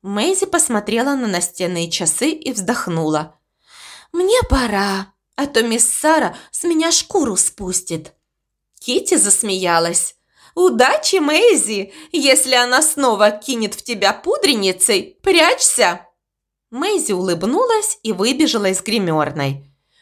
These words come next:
В коридоре девочка остановилась и нахмурилась. У неё есть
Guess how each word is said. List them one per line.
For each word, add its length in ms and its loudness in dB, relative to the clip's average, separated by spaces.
В 100 -18
коридоре 640 2
девочка 540 0
остановилась 720 0
и 40 -2
нахмурилась. 960 -2
У 80 -8
неё 400 2
есть 420 0